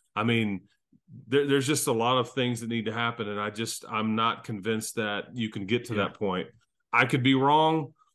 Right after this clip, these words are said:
Speaker 1: I think many, many are still suggesting that they will get to that point, but I think there's enough out there that, that from, from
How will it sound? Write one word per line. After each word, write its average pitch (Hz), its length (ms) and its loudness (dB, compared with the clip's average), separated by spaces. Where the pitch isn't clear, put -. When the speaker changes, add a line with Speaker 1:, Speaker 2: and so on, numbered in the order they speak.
Speaker 1:
I 110 60 -6
think 117 180 -2
many, 127 320 0
many 127 260 0
are 113 100 -2
still 139 260 -6
suggesting 123 580 -4
that 110 160 -2
they 113 100 0
will 110 300 -2
get 151 220 -6
to 165 100 -10
that 160 220 -4
point, 175 300 -6
but 117 500 -2
I 117 120 -2
think 120 220 -2
there's 120 180 -2
enough 120 280 -2
out 120 260 -2
there 113 200 0
that, 110 300 -6
that 110 200 -4
from, 107 360 -4
from 101 380 -4